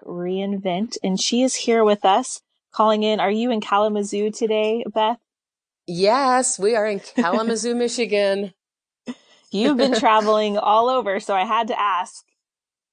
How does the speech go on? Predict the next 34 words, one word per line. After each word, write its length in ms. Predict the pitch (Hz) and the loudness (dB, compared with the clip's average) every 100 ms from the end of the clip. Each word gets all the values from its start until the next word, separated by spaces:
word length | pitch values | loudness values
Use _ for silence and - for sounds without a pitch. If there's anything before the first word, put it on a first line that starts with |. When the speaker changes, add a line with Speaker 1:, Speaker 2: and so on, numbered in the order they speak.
| _ - | _ -6
Speaker 2:
Yes, 500 | 160 165 165 156 175 | 2 4 6 4 0
we 100 | 175 | -2
have 100 | 175 | 0
been 140 | 160 | 0
all 180 | 165 175 | 0 0
over, 300 | 185 175 160 | 0 -2 -6
including 540 | 160 208 226 226 202 | -4 -2 0 0 -4
in 380 | 185 202 196 190 | -2 -4 -4 -6
New 220 | 196 202 233 | -6 -4 -2
York 440 | 226 214 226 233 | 0 0 0 -2
with 200 | 202 220 | -6 -4
you 120 | 226 | -8
guys 380 | 226 214 220 214 | -2 0 0 -2
and 80 | 175 | -6
the 60 | |
publisher. 680 | 170 214 208 214 - 208 202 | -2 -2 0 -4 -2 -2 -2
Just 320 | 185 185 - | -4 -4 -4
super, 300 | - 214 214 | -2 -2 -2
super 340 | 202 214 202 175 | -4 -4 -4 -6
pumped 480 | - 202 208 220 196 | -2 0 0 -2 -4
about 280 | 180 170 | -2 -2
this 220 | 190 190 - | -4 -6 -4
book 260 | 196 214 247 - _ _ _ _ - | 0 0 0 -8 _ _ _ _ -8
and, 220 | 165 156 | -6 -2
uh, 140 | 156 156 | -4 -2
getting 300 | 185 185 185 | -4 -4 -2
it 100 | 180 | -4
in 100 | 175 | -4
the 100 | 170 | -4
hands 240 | 175 175 | -4 -4
of 120 | 170 | 0
all 100 | 170 | 0
the 80 | 170 | 0
readers. 460 | 165 180 170 151 | -2 -2 -2 -6